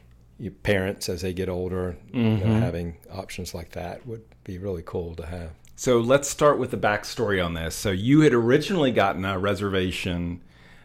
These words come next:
Speaker 2: um, to get one, and then you had found a way to get one that was even sooner than that. Tell me
Speaker 1: Yeah,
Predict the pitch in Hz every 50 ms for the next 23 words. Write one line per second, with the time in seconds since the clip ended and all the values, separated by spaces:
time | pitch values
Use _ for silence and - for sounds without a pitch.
0 | - - - 98 95 90 90 92 92 92 90 87 87 - 110 95 95 98 101 101
1 | 95 - - 90 92 92 95 95 92 90 90 98 101 101 98 95 101 101 95 87
2 | 87 98 95 87 87 - - - 113 110 113 113 113 107 107 101 98 107 104 110
3 | 110 113 107 - - 101 90 107 110 101 - 98 107 104 104 98 98 98 98 87
4 | - - - - 92 95 92 - - - 127 123 110 107 101 101 101 101 - -
5 | - - - 131 131 139 139 123 104 92 85 80 78 78 76 73 69 69 120 120
6 | 127 127